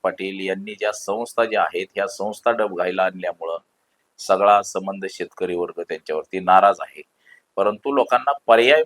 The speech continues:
मतं देण्यासाठी दुसरा नसल्यामुळं हर्षवर्धन पाटील यांना लोक आजवर मतं देत होते. तर प्रवीण माने यांनी जो आता पक्षप्रवेश भारतीय जनता पक्षामध्ये केलेला आहे, तर मात्र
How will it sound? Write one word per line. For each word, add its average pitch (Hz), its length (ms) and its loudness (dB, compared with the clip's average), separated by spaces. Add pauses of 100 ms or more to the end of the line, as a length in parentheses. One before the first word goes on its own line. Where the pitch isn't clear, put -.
मतं 139 180 -4
देण्यासाठी 123 520 -6
दुसरा 104 340 -2
नसल्यामुळं 98 680 0 (380)
हर्षवर्धन 107 460 2
पाटील 95 320 -4
यांना 90 260 -6
लोक 87 260 -8
आजवर 82 400 0
मतं 76 260 -12
देत - 200 -14
होते. - 260 -20 (680)
तर 156 180 6 (440)
प्रवीण 143 300 2
माने 147 340 -2
यांनी 131 260 -10
जो 127 140 -4
आता 120 240 0
पक्षप्रवेश 110 840 -6
भारतीय 95 320 -2
जनता 101 280 -6
पक्षामध्ये 90 560 -8
केलेला 82 360 -8
आहे, 82 280 -8 (640)
तर 139 180 6
मात्र 98 420 -2